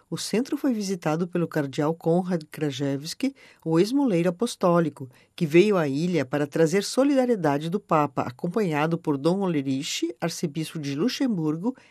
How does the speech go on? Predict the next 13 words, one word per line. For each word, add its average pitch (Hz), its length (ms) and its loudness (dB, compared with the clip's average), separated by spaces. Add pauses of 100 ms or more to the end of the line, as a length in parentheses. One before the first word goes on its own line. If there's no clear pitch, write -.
(140)
e 220 60 -2
presidente 180 640 0
da 175 100 2
Comissão 160 440 -2
Episcopal 156 580 -2
Europeia, 143 680 2 (340)
e - 80 0
por 285 240 2
Dom 190 240 4
Rossolatos, 170 880 -2 (200)
arcebispo 196 600 -2
de 143 140 0
Atenas. 135 720 0